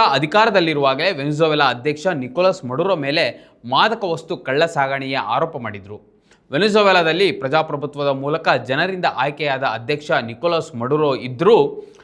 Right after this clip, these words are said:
ಅಮೆರಿಕ ಮತ್ತು ಮಿತ್ರ ರಾಷ್ಟ್ರಗಳು ವೆನಿಜುವೆಲಾದ ವಿರೋಧ ಪಕ್ಷದ ರಾಜಕಾರಣಿ ಜುವಾನ್ ಗೈಡೋ ಅವರನ್ನ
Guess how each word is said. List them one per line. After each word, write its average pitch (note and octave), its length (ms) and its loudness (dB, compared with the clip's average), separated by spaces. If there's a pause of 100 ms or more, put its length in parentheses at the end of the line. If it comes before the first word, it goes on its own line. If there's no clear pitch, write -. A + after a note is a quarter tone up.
(160)
ಅಮೆರಿಕ F#3+ 340 2 (200)
ಮತ್ತು D#3 240 -4
ಮಿತ್ರ C3 320 -4
ರಾಷ್ಟ್ರಗಳು C3+ 880 -4
ವೆನಿಜುವೆಲಾದ E3 600 2
ವಿರೋಧ D3+ 420 0
ಪಕ್ಷದ D3 360 -8
ರಾಜಕಾರಣಿ B2 1000 -2 (140)
ಜುವಾನ್ D#3+ 480 0
ಗೈಡೋ D#3 260 2
ಅವರನ್ನ C3 480 0